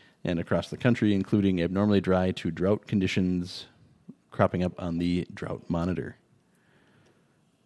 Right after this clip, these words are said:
So, as we talked about earlier, it's creeping into Iowa, Illinois, Wisconsin, Indiana, even parts of Michigan, um, and Minnesota are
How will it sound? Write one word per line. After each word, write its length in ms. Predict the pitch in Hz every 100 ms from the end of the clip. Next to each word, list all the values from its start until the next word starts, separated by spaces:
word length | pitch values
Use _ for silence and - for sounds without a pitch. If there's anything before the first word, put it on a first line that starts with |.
| _ _ _
So, 480 | - 78 80 80 76 _ _ _ _ _ _ _ _ _
as 160 | - 92
we 80 | 87
talked 240 | 107 95
about 160 | 98 92
earlier, 480 | 101 101 95 92 82 95 - -
it's 200 | 101 -
creeping 320 | - 104 87
into 180 | 82 -
Iowa, 340 | 117 117 113
Illinois, 600 | 107 110 104 101 101 101 95 - -
Wisconsin, 720 | 92 101 95 - 95 92 92 _ - - - -
Indiana, 400 | 101 95 98 98
even 200 | 85 85
parts 240 | 90 82
of 60 | 80
Michigan, 560 | 101 - 101 98 104 107 - - 143 147 -
um, 320 | 87 80 76
and 360 | - 78 78 80
Minnesota 500 | 80 80 - 98 92
are 360 | 87 85 87